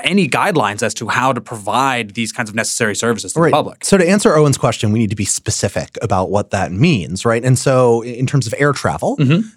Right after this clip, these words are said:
Speaker 2: that means that without a regulatory code, it's not clear whether you can fly in or out of the U K. It could be that flights are grounded the day after no deal Brexit happens. And so you can't get in,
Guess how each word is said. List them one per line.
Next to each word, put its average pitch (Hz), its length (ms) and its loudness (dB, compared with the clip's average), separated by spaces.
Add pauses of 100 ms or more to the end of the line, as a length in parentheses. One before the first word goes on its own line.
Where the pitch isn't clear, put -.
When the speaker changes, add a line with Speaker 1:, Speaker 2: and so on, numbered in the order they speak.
Speaker 2:
that 135 200 2
means 135 300 4
that 117 120 -2 (180)
without 120 560 0
a 113 120 0
regulatory 120 680 2
code, 78 440 -4 (340)
it's 127 120 0
not 151 220 2
clear 127 640 4 (240)
whether 139 380 4
you 135 160 2
can 139 180 2
fly 123 280 2
in 127 220 4
or 117 240 2
out 107 220 0
of 95 80 -6
the 98 100 -2
U 87 140 -4
K. - 260 -10
It 110 140 -4
could 170 160 2
be 156 140 6
that 120 140 -2
flights 127 340 -2
are 110 80 2
grounded 104 720 -2 (280)
the 123 140 2
day 101 400 2
after - 520 -4 (580)
no 127 260 6
deal 95 200 -2
Brexit - 360 -8
happens. - 440 -6
And 113 160 -4
so 131 100 2
you 127 120 4
can't 131 240 0
get 110 120 -4
in, 220 280 4